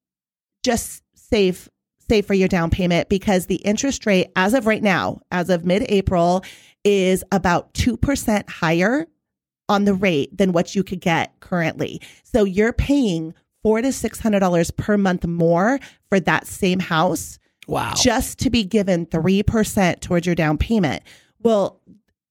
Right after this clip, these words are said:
Speaker 1: you'd be better off just waiting six months and saving as much as you can, or withdrawing it from you, you know, if you have a four oh one K or a retirement of any sort, um, selling a car. Like,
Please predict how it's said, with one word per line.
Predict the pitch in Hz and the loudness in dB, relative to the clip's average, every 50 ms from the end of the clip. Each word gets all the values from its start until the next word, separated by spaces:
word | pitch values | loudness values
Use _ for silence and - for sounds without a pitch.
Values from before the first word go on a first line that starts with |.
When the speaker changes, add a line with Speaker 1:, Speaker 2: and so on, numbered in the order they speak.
| _ _ _ _ _ _ _ - | _ _ _ _ _ _ _ 0
Speaker 1:
you'd | 233 254 269 - | 0 0 2 2
be | 269 247 | 0 0
better | 190 208 190 196 190 180 | 2 2 2 2 2 4
off | 170 170 175 - - | 4 2 0 0 -2
just | - 190 165 - | -2 -2 -2 0
waiting | 175 165 170 170 190 202 190 | 0 0 0 0 0 0 -2
six | 165 - 180 160 - - | -2 -4 -4 -6 -6 -6
months | 175 156 151 160 - | -4 -4 -4 -4 -4
and | 170 170 | -6 -6
saving | - - 175 165 170 214 220 202 | -4 -2 -2 0 0 0 -2 -2
as | 175 - | -2 -2
much | 160 156 - - | -2 -4 -2 -2
as | 165 - - | -4 -2 -2
you | 165 160 | -4 -4
can, | - - 170 160 151 156 165 175 180 - | -4 -4 -2 -2 0 0 0 -2 0 0
or | 190 196 202 208 202 190 175 170 180 - - - - _ - | 2 2 4 4 2 2 2 2 0 -2 -6 -12 -20 _ -2
withdrawing | 196 185 - 180 - - 175 156 160 175 180 190 | -2 -2 -2 -2 0 2 2 4 4 4 4 2
it | 190 190 - | 2 0 0
from | 196 170 165 165 - - | -2 -2 -2 -4 -6 -6
you, | 180 175 165 | -4 -2 -2
you | 165 160 | 0 0
know, | 156 | -2
if | 151 - | -4 -2
you | - 170 | -2 -4
have | 165 160 160 165 196 | -2 -2 -2 -2 -2
a | 214 | -2
four | - 202 180 170 | 0 2 2 4
oh | 165 | 2
one | 165 160 160 | 2 0 -2
K | - - 160 151 147 151 147 139 143 | -4 -4 -4 -2 -2 0 0 0 0
or | - - 170 165 160 | 0 0 2 2 2
a | 160 | 0
retirement | 160 170 160 - 175 160 156 160 165 165 | 0 -2 -4 -4 -4 -4 -2 -2 -2 -2
of | 160 - - | -2 -4 -4
any | 160 160 165 202 | -4 -2 -2 -2
sort, | 226 - - 190 160 139 135 165 185 - - - - - _ _ _ _ - | -2 0 0 2 2 2 2 0 -2 -4 -10 -16 -20 -20 _ _ _ _ -2
um, | 202 196 185 175 175 180 175 170 165 170 170 160 - - _ _ _ _ | 0 2 2 2 2 2 2 2 0 -2 -4 -8 -12 -16 _ _ _ _
selling | - 147 156 180 202 220 | -4 -2 0 0 0 0
a | 233 | -4
car. | - - 294 370 453 - - 110 - - | -4 -2 -2 -2 0 0 0 0 -2 -4
Like, | - 196 214 208 202 202 | -2 0 0 2 2 0